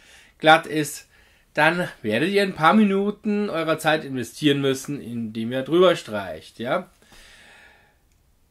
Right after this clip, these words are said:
Ja, wenn ihr mehr Tipps und Tricks braucht, weil irgendeins eurer Instrumente nicht funktioniert, dann schreibt mir das unten in die Kommentare. Hier seht ihr die letzten beiden Videos.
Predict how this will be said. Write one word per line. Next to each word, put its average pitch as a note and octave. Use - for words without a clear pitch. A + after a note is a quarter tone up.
Ja, A3
wenn A#3+
ihr A3+
mehr A#3+
Tipps -
und A3+
Tricks -
braucht, F#3
weil A3
irgendeins A3
eurer G#3
Instrumente F#3+
nicht G#3
funktioniert, F#3+
dann G#3
schreibt F#3
mir G#3+
das G3
unten F3+
in E3
die D#3
Kommentare. D3+
Hier F#3+
seht F#3
ihr E3+
die D#3
letzten E3+
beiden D#3
Videos. B3